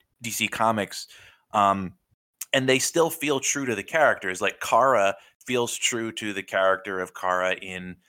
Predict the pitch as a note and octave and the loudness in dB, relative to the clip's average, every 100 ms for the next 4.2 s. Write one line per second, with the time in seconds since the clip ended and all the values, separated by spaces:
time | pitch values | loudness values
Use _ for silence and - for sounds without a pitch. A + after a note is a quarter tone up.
0 | _ _ - - E3+ F3 G#2+ - - - | _ _ -12 -4 2 2 2 -4 -10 -16
1 | _ _ _ - G#2+ G#2 G2+ F#2+ _ B2+ | _ _ _ 0 2 2 0 -10 _ 0
2 | C3 A2 A#2+ B2+ - - C#3+ G#2+ - - | 0 -2 -2 -2 -2 2 2 2 -2 -4
3 | G#2 - - A2+ G#2+ - A2+ G#2+ G#2+ G#2 | -2 0 -2 -2 -6 -4 -2 0 0 0
4 | G2 | -2